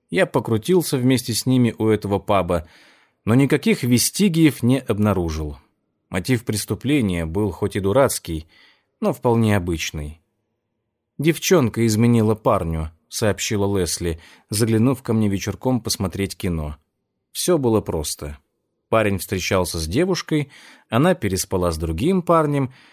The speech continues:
первый ударил второго ножом и сбежал.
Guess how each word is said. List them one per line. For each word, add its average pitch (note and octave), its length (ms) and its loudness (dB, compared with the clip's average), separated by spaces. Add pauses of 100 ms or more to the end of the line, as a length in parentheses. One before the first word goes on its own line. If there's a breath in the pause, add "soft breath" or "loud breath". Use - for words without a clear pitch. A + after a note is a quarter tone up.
(280 soft breath)
первый G#2+ 460 2
ударил G#2 400 4
второго F#2 440 0
ножом C#3+ 500 2 (280)
и G#3+ 100 -4
сбежал. D#2+ 580 -4